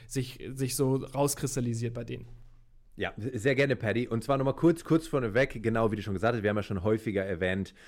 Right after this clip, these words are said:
Speaker 2: äh, dass es eben so Reisen, von denen wir hier sprechen, dass wir nicht, äh, denken, dass das Reisen sind, die man mal eben auf Google und mal hier und links und rechts und Mausklick und man hat eine Reise, sondern es sind eben Reisen, die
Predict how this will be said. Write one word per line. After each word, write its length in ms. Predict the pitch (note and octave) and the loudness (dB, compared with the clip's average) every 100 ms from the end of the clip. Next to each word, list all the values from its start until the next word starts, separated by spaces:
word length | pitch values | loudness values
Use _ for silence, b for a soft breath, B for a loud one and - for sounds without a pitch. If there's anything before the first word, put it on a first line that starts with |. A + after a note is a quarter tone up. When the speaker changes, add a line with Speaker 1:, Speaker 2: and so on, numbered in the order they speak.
| B B | B B
Speaker 2:
äh, 160 | G2 F#2 | -2 0
dass 260 | G2 F#2+ | -2 -4
es 120 | G2 - | -8 -2
eben 260 | A2 G#2 | 0 2
so 120 | G2 | 0
Reisen, 420 | E2+ F#2 A2 G#2+ G#2 | 2 4 4 2 -2
von 140 | G#2 | 0
denen 180 | G2 F2+ | 0 0
wir 140 | A2 | 0
hier 160 | A2 G#2 | 2 2
sprechen, 440 | - G2 - F#2 | 0 -4 -4 -6
dass 300 | F#2+ - - - | -4 -6 -12 -10
wir 320 | F#2+ B2+ C3+ | 0 6 6
nicht, 500 | B2+ D3 D3 - - B B B - | 6 2 2 -10 -16 B B B -2
äh, 260 | A2+ A2+ A#2 | 0 0 -2
denken, 500 | A#2+ G2 C3 C3+ A#2+ | -2 4 4 4 2
dass 140 | A2 | 0
das 160 | G#2+ F#2 | 0 0
Reisen 340 | G2+ A#2 G#2 | 2 2 2
sind, 400 | G2 G#2 G2 G2+ | 0 0 -2 -6
die 160 | G2 G#2+ | -4 -2
man 160 | G2+ G2+ | -2 -2
mal 160 | G#2 | 0
eben 140 | A2 A2 | 0 -2
auf 160 | G2+ | -2
Google 380 | A#2 C3 B2+ A#2+ | 2 4 4 2
und 120 | G#2 | 0
mal 100 | G#2 | -2
hier 220 | G2 A#2 | 0 0
und 60 | G#2+ | 2
links 200 | G#2 A#2 | -2 -4
und 120 | G#2+ | -2
rechts 180 | A2+ A#2 | -2 -2
und 80 | G#2 | -2
Mausklick 400 | G#2 A2 A#2 G#2+ | -2 -2 -4 -4
und 60 | |
man 120 | G2 F2+ | -4 -4
hat 140 | - | -2
eine 160 | A2+ F#2+ | 0 2
Reise, 300 | G#2 G#2+ F#2+ | 4 2 0
sondern 180 | G2 | -2
es 80 | F#2+ | -2
sind 180 | G#2 G2 | -4 -4
eben 160 | G2+ G2 | -4 -2
Reisen, 460 | D#2+ F#2 F#2+ F#2 | -2 0 0 -2
die 320 | D#2 F2+ F2+ | -4 -2 -4